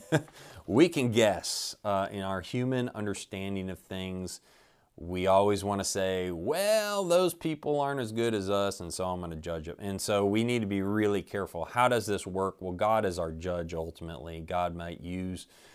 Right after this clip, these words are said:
some of those who are, uh, fully faithful, and he is transformed to, to help do that. What happens when you're a Christian and you're judged? What does God see?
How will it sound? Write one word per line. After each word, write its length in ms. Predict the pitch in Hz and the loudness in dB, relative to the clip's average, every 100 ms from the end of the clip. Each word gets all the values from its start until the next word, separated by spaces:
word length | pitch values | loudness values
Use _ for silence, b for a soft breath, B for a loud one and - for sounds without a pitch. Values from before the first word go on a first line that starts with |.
| B | B
some 240 | - 98 95 | -12 -6 -4
of 80 | 90 | -2
those 360 | 90 95 90 | 0 0 -2
who 240 | - 90 85 | -6 -6 -2
are, 360 | 90 87 85 92 92 - | 0 0 -2 -8 -12 -10
uh, 400 | 90 87 82 82 78 - _ _ _ _ | -6 -4 -4 -6 -10 -18 _ _ _ _
fully 420 | - 104 101 101 | -6 -2 0 -2
faithful, 640 | - 98 101 - 123 139 123 - | -4 -6 -6 -4 -6 -6 -14 -20
and 320 | 85 85 82 | -14 -12 -8
he 100 | 92 | -6
is 120 | 85 | -6
transformed 840 | - 98 90 85 - 92 95 123 127 | -6 -8 -8 -8 -10 -6 -4 -4 -6
to, 200 | 104 98 | -4 -4
to 260 | 95 104 98 | -4 -6 -2
help 320 | 107 110 - b b b b - 85 | -2 -2 -6 b b b b -12 -4
do 200 | 101 127 | 0 0
that. 260 | 82 78 - _ _ _ - | -2 -8 -16 _ _ _ -16
What 580 | 80 87 92 101 147 | -12 -10 -8 4 4
happens 580 | 170 170 165 123 110 101 | 4 2 0 0 0 -2
when 240 | 98 95 92 | -4 -4 -2
you're 180 | 120 | 0
a 40 | 156 | 0
Christian 720 | - 139 - - 123 123 120 - _ | -2 -4 -4 -6 -6 -6 -8 -12 _
and 160 | 98 92 | -8 -4
you're 160 | 92 90 | -2 -4
judged? 840 | 82 87 98 85 - - - - | -6 -8 -6 -6 -8 -18 -20 -16
What 220 | - 98 113 | -4 2 4
does 160 | 220 | 2
God 480 | - - 85 85 76 | -4 -4 -2 -2 -6
see? 400 | - - - - | -10 -10 -14 -20